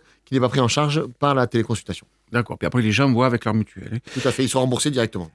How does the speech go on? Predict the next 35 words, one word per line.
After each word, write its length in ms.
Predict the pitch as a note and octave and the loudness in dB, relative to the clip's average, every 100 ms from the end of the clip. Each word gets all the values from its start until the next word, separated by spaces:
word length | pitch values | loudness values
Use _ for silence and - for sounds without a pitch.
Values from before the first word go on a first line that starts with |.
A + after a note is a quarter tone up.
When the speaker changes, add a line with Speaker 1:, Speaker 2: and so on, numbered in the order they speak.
| _ | _
Speaker 2:
Voilà. 200 | C3 A#2 | 2 2
Speaker 1:
Voilà. 40 | G#2 | 2
Speaker 2:
Comment 240 | G3 C4 | 2 2
se 100 | - | 4
déroule, 320 | C#3+ C3+ D3 | 4 4 4
en 80 | G#2 | 4
fait, 160 | B2 A2+ | 2 2
une 140 | G#2+ | 2
téléconsultation 720 | A2+ G#2+ G#2+ G2+ G2 G2+ - | 2 0 0 -2 -2 -2 0
en 40 | A#2 | 0
pharmacie 840 | G2 F#2+ G2+ - E3+ D#3 B2+ G#2 | 0 -2 -2 -2 0 0 0 0
et 240 | E2 D#2 F#2+ | -2 -2 -2
quelles 160 | G#2 | -4
sont, 280 | - A2+ G#2 - | -4 -4 -4 -4
quelles 220 | G#2+ A2 | -4 -2
en 60 | |
sont 140 | G#2 A2+ | -2 0
les 200 | G#2 G2 | -2 -2
étapes ? 300 | - G2 - | -4 -6 -4
Speaker 1:
La 80 | A2+ | -2
première 220 | D3 D3+ | 2 2
étape, 200 | D#3 B2 | 2 0
donc, 160 | A#2+ A2 | -2 -4
c'est 120 | A#2+ | -6
peut-être 160 | C#3+ | -4
la 80 | C3 | -4
prise 160 | - C#3 | -6 -2
de 80 | D3 | 0
rendez-vous 460 | C#3+ C#3+ C#3+ E3 | 0 0 0 0
sur 140 | D3+ C3 | -2 -2
notre, 480 | B2 - B2 A#2 | -2 0 0 2
sur 200 | A2 B2 | 0 2
un 80 | A#2+ | 2
site, 360 | A2 D#3 D3+ G#2+ | 2 0 0 0
donc, 420 | G#2 G#2 G#2+ G#2 | -2 0 -4 -4